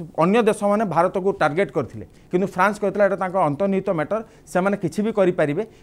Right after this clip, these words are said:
କିନ୍ତୁ ଆମର ସେଥିରେ କିଛି କହିବାର ନାହିଁ।" ତ ଦି ଦେଶ, ଦି ଜ-, ଦେଶଙ୍କୁ ରେସ୍ପେକ୍ଟ ଦେଇ ଆସିଛନ୍ତି। ତାପରେ ଆମେ ଯଦି କହିବା, ସେ ଦେଶରେ ଯେତେବେଳେ ଏକ ଆରବ, ଅ, ଶିଶୁର ଏକ ମୃତ୍ୟୁବରଣ ଘଟିଥିଲା, ତାପରେ ମୋଦିଜୀଙ୍କ ସେଠୁକୁ ଯିବାର ଥିଲା, ଆମର ପ୍ରାଇମ୍ ମିନିଷ୍ଟରଙ୍କ ସେଠୁକୁ ଯିବାର ଥିଲା, କିନ୍ତୁ ସେ ତାଙ୍କର,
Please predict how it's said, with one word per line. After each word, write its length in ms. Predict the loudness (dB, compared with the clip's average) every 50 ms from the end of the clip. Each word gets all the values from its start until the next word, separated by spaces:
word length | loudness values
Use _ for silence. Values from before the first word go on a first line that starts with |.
| -6
କିନ୍ତୁ 140 | -4 -2 0
ଆମର 220 | 2 2 4 2 2
ସେଥିରେ 260 | 0 -2 -4 -4 -4
କିଛି 180 | -4 -6 -6
କହିବାର 380 | -4 -2 -2 0 2 2 2 2
ନାହିଁ।" 200 | 0 -4 -12 -14 -18 -20 -20 -20 -12 0 4
ତ 60 | 4
ଦି 300 | 4 4 4 2 4 4
ଦେଶ, 240 | 6 6 4 4 4
ଦି 260 | 2 2 2 2 2
ଜ-, 160 | 2 2 0 0
ଦେଶଙ୍କୁ 520 | 0 0 0 0 0 2 0 -2 0 0
ରେସ୍ପେକ୍ଟ 440 | 0 0 0 -2 0 0 0 0 2
ଦେଇ 160 | 2 2 2
ଆସିଛନ୍ତି। 440 | 0 0 -4 -8 -8 -10 -10 -10 -14 -18 -20 -20 -20 -20 -20 -20 -20 -20 -20 -20 -20 -14 0 4
ତାପରେ 260 | 4 6 8 8 8
ଆମେ 140 | 8 6 4
ଯଦି 160 | 2 0 2
କହିବା, 220 | 4 4 4 4 2
ସେ 240 | 2 4 4 6
ଦେଶରେ 340 | 6 6 4 2 2 0 0
ଯେତେବେଳେ 300 | 0 0 2 2 2 2
ଏକ 80 | 2 2
ଆରବ, 300 | 2 4 6 6 4 4 2 -6 -20 -20 -20 -14 -6
ଅ, 120 | -2 -2 0
ଶିଶୁର 440 | 0 -2 -4 -4 -2 0 0 4 6 6 6 6
ଏକ 140 | 4 2 0
ମୃତ୍ୟୁବରଣ 560 | 0 0 -2 -2 0 2 2 2 2 2 2
ଘଟିଥିଲା, 460 | 0 0 0 -2 -2 -2 -2 -2 -2 -6 -12 -20 -10 0 4
ତାପରେ 260 | 6 6 6 6 4
ମୋଦିଜୀଙ୍କ 460 | 4 4 4 2 2 2 0 0 0
ସେଠୁକୁ 300 | 0 -2 -2 -2 -2 -2
ଯିବାର 260 | -2 2 4 6 6 6
ଥିଲା, 180 | 4 0 -2
ଆମର 340 | -2 0 2 4 4 4 4 2 0 -8 _ _ -20 -14 -2 2
ପ୍ରାଇମ୍ 160 | 4 4 4
ମିନିଷ୍ଟରଙ୍କ 320 | 4 2 0 0 0 0
ସେଠୁକୁ 300 | 0 0 -2 0 0 0 0
ଯିବାର 240 | 2 4 4 4 4
ଥିଲା, 220 | 4 0 -6 -6 -8 -12 -20 -20 -10 -4
କିନ୍ତୁ 180 | -2 -2 0 0
ସେ 300 | -2 0 4 6 6 6
ତାଙ୍କର, 320 | 6 4 0 0 2 2